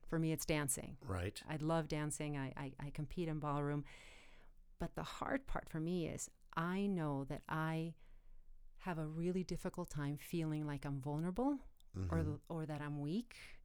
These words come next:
Speaker 1: or that I can't excel at, at something.
Speaker 2: And what's funny is, as a spectator who has seen you dance, you never show that to the audience.
Speaker 1: Never.
Speaker 2: Mm-hmm.
Speaker 1: Never. And in a personal life, it's very hard for me to feel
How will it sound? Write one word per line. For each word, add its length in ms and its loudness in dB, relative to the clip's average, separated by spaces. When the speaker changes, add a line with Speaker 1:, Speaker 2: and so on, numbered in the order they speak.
Speaker 1:
or 240 0
that 160 0
I 120 0
can't 300 -2
excel 580 0
at, 380 -4
at 140 2
something. 460 0
Speaker 2:
And 120 8
what's 180 6
funny 300 12
is, 380 10
as 300 10
a 80 6
spectator 580 10
who 120 8
has 200 10
seen 260 8
you 80 6
dance, 520 8
you 120 6
never 220 8
show 240 6
that 220 2
to 80 2
the 140 6
audience. 520 0
Speaker 1:
Never. 380 0
Speaker 2:
Mm-hmm. 220 0
Speaker 1:
Never. 540 6
And 260 6
in 200 2
a 100 2
personal 640 2
life, 440 0
it's 180 2
very 300 0
hard 340 -2
for 160 -2
me 180 2
to 80 -2
feel 600 0